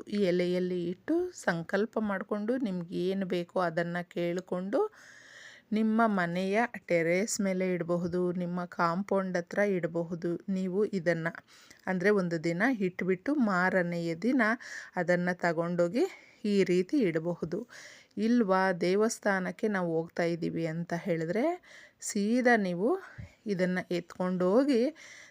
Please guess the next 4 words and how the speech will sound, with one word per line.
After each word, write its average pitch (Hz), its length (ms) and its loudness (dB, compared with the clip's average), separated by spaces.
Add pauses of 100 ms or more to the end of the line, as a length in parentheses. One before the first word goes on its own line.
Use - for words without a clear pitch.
(160)
ದೇವಸ್ಥಾನದ 202 840 2 (560)
ಒಳಗಡೆ 254 520 6
ಇಡ್ಬೇಕು 180 460 2
ಅಂತಿಲ್ಲ. 170 460 0